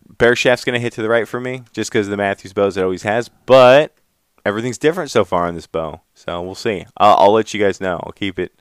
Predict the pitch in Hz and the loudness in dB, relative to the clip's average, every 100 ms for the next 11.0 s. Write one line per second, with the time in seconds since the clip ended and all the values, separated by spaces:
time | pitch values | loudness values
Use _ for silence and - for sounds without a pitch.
0 | _ - 95 110 101 92 90 85 - 107 | _ -12 -8 -6 -4 -4 -4 -6 -10 -12
1 | - _ _ _ _ _ _ _ - 92 | -12 _ _ _ _ _ _ _ -8 -4
2 | 101 104 - 113 135 135 123 135 135 123 | -2 -2 0 2 4 4 4 0 2 2
3 | 117 - 107 113 104 113 113 107 101 113 | 2 2 2 2 2 2 2 2 -2 -6
4 | - - 160 127 - - _ _ _ 135 | -14 -6 -2 -2 -6 -16 _ _ _ -16
5 | 170 160 135 95 _ - 107 107 104 - | -12 -12 -14 -18 _ 0 0 2 0 2
6 | 110 113 110 110 98 95 95 101 110 104 | 0 2 0 0 -2 -4 -2 -2 -2 -8
7 | _ _ 117 107 101 95 78 - _ - | _ _ -6 -2 2 4 4 0 _ -4
8 | 110 - 107 110 82 95 95 - - - | -4 0 -4 -2 -4 -4 -6 -14 -18 -10
9 | 101 90 95 85 82 90 - 85 90 - | -6 -4 -4 -2 -2 -2 -4 -4 -4 -6
10 | _ _ - 101 101 92 95 107 110 | _ _ -8 -6 -6 0 2 2 -2